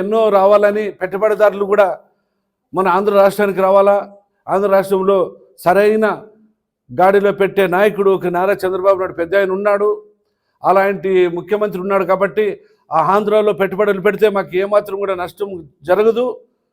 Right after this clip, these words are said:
ముందుకు తీసిపోయే మంచి నాయకుడు ఉండాలని చెప్పేసి ఇతర వాళ్ళు కూడా మన రాష్ట్రానికి వచ్చే మంచి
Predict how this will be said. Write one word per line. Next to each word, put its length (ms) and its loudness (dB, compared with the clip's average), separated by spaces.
ముందుకు 300 -2
తీసిపోయే 380 0
మంచి 240 -6
నాయకుడు 380 -2
ఉండాలని 280 0
చెప్పేసి 400 -6
ఇతర 280 0
వాళ్ళు 340 4
కూడా 160 6
మన 120 0
రాష్ట్రానికి 480 2
వచ్చే 260 -4
మంచి 240 -2